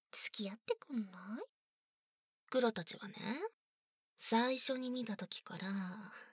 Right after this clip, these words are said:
君のことが好きだったの。だから、うちらと付き合ってくんないかな。ふん？突然すぎる？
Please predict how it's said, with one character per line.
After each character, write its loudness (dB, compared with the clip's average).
君 4
の -4
こ -8
と -10
が -14
好 -20
き -4
だ -4
っ -10
た -4
の。 -10
だ 2
か -6
ら、 -6
う 8
ち 6
ら 2
と -8
付 -4
き 2
合 0
っ -2
て 0
く 4
ん 2
な 0
い -2
か 0
な。 2
ふ -8
ん？ -2
突 4
然 2
す 2
ぎ -10
る？ -18